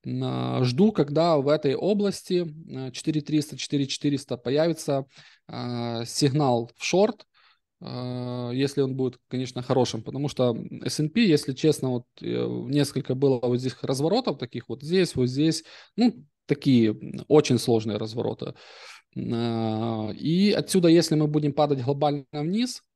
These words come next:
то, я думаю, оно там и, и крипту сильно потянет. Хотя, э, если взять там, э, корреляцию крипты, иногда она коррелирует, а в последнее время там индекс NASDAQ новые высоты локальные, да,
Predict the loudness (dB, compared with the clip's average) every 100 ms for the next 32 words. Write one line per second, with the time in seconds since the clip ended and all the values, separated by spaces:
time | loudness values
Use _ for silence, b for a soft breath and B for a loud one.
0 | _ _ _ _ 0 0 2 0 0 0
1 | -2 -4 -4 -8 -4 -4 -4 -4 -4 -2
2 | 0 0 2 0 -2 -2 -2 -2 -2 -6
3 | -6 0 2 2 0 0 0 -2 -2 -4
4 | -6 -8 -2 -2 -2 -2 0 0 -2 b
5 | b b _ -10 -8 -6 -6 -6 -6 -8
6 | -6 2 6 8 8 6 2 0 -4 -2
7 | 2 4 4 2 2 2 2 0 0 2
8 | 2 2 0 -2 -10 -4 -4 -2 -2 -2
9 | -4 -6 -8 -6 -2 0 -2 -2 -4 0
10 | -2 -2 _ _ _ _ _ _ -8 0
11 | 2 2 0 -2 -2 -2 0 0 0 0
12 | 0 0 -4 -4 -4 -4